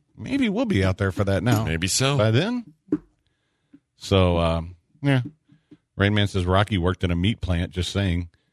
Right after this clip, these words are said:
Speaker 1: Yeah, Rocky also co-, was collecting for the mob.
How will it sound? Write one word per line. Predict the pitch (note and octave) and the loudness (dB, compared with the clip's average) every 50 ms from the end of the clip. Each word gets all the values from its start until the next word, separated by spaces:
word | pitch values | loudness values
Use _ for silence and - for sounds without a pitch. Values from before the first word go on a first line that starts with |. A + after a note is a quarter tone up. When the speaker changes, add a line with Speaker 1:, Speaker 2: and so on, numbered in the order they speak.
| _ _ _ _ _ _ | _ _ _ _ _ _
Speaker 1:
Yeah, | - A#2 A#2+ | 4 4 6
Rocky | A#2+ C#3 D#3 F3 E3+ F#3 D#3 | 6 6 4 4 4 2 2
also | D3 C#3+ - D3 C3+ B2+ B2+ | 2 2 2 2 2 2 2
co-, | A2+ - B2+ - | 0 -2 -2 0
was | - A2 G2+ | 0 0 0
collecting | - - A#2 A2 B2 B2 - - A2+ G#2 | 0 2 2 4 4 2 2 0 -2 -2
for | - G#2+ | 0 0
the | G2 F2+ | 2 2
mob. | F2+ G#2 G#2 G2 E2 C2 B1+ - | 4 2 2 2 2 0 -4 -10